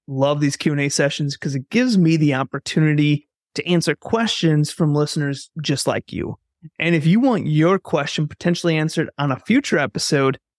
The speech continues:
definitely submit your question. You can do it directly on our website. Go to tax savings podcast dot com, click podcast on the top, scroll down to the bottom, and submit your question. And you never know, your question might be on our next Q and A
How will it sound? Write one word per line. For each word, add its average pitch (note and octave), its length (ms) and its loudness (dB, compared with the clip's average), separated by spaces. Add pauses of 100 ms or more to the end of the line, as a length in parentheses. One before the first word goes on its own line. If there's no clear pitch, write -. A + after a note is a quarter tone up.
(140)
definitely F3 420 2
submit E3 300 2
your D#3 100 0
question. D#3+ 380 0
You D#3 100 -4
can C#3+ 120 -4
do C#3 120 0
it - 160 -6
directly C#3 400 0
on F3 80 4
our E3+ 100 4
website. D3+ 460 0
Go C3 140 -4
to B2 100 -8
tax C#3+ 320 -2
savings F3 340 2
podcast D3 760 -2 (100)
dot C3+ 280 0
com, E3 380 2 (460)
click - 260 -2
podcast D#3 560 0
on D3+ 120 2
the C3 60 0
top, E3 340 -2 (340)
scroll E3 320 0
down D#3 180 2
to D3 60 2
the C#3+ 80 0
bottom, D3 460 2 (100)
and C#3+ 160 -2
submit C#3+ 380 -2
your C#3+ 120 -2
question. D3+ 460 0
And C#3+ 100 2
you C#3 80 0
never C#3 220 0
know, C3 180 0 (320)
your D#3+ 220 2
question D#3+ 500 0
might C#3+ 280 0
be D3 100 0
on C3 220 -2
our C#3+ 240 0
next C#3 420 -2 (360)
Q D3 200 2
and B2 100 0
A A2+ 220 -4